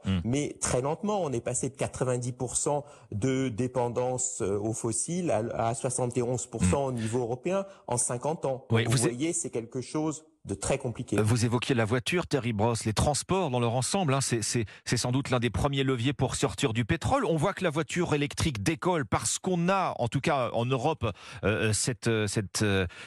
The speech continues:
Speaker 1: euh, cette date limite, hein, de deux mille trente-cinq, la fin programmée des moteurs thermiques en Europe. C'est à ce moment-là qu'on va pouvoir passer un cap vers la fin effective du pétrole ?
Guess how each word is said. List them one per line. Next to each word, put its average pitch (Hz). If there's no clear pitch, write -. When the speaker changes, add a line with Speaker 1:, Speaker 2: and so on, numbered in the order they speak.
Speaker 1:
euh, 73
cette 95
date 127
limite, 190
hein, 139
de 120
deux 110
mille 131
trente-cinq, 170
la 113
fin 139
programmée 127
des 117
moteurs 117
thermiques 127
en 117
Europe. 135
C'est 185
à 196
ce -
moment-là 202
qu'on 190
va 175
pouvoir 170
passer 185
un 175
cap 196
vers 131
la 151
fin 196
effective 165
du 151
pétrole ? 170